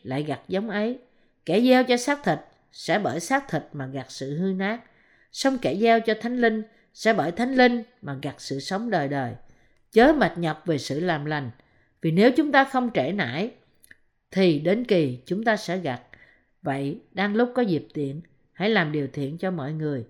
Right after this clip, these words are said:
nhất là cho anh em chúng ta trong đức tin."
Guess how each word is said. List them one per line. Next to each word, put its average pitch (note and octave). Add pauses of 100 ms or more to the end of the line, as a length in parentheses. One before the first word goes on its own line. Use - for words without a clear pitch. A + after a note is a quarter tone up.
(340)
nhất A#3
là D3 (300)
cho F#3
anh F3
em F3+
chúng G3
ta E3+ (400)
trong F3
đức F3+ (100)
tin." E3+